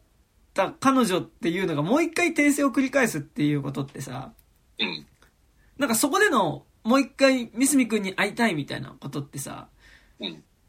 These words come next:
Speaker 1: 愛情っていう、なんかそれがラブストーリーだっていう捉え方と面がすごいしてるんだけど、
Speaker 2: うん。
Speaker 1: 結構なんかそれって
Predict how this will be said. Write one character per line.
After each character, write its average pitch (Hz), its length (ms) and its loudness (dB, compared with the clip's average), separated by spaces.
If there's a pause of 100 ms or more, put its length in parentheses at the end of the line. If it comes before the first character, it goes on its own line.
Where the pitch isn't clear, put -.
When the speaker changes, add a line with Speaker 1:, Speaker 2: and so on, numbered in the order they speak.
(540)
Speaker 1:
愛 339 440 4 (400)
情 311 280 4
っ 320 80 -6
て - 220 -2
い 311 220 4
う、 - 120 -6 (320)
な 262 120 0
ん 262 40 -4
か 277 60 -4
そ - 160 4
れ 381 80 0
が 403 100 4 (540)
ラ 247 260 6
ブ 269 120 6
ス - 80 0
ト 330 100 6
ー 285 60 8
リ 185 100 2
ー - 20 2
だ 160 100 0
っ 160 100 -8
て - 100 -6
い 240 40 2
う - 20 -8
捉 208 160 2
え 196 40 2
方 196 260 0
と - 120 -12
面 156 180 -2
が 135 60 -4
す 135 100 -10
ご 147 80 -6
い 139 60 -6
し - 160 -16
て 170 80 -4
る 143 80 -4
ん - 140 -12
だ - 100 -18
け 151 80 -12
ど、 185 280 -4
Speaker 2:
う 262 60 -2
ん。 185 260 -4 (540)
Speaker 1:
結 403 180 4
構 240 100 4
な 233 100 4
ん - 20 -2
か 180 60 -4
そ 240 120 4
れ 349 80 4
っ - 20 2
て 370 280 -2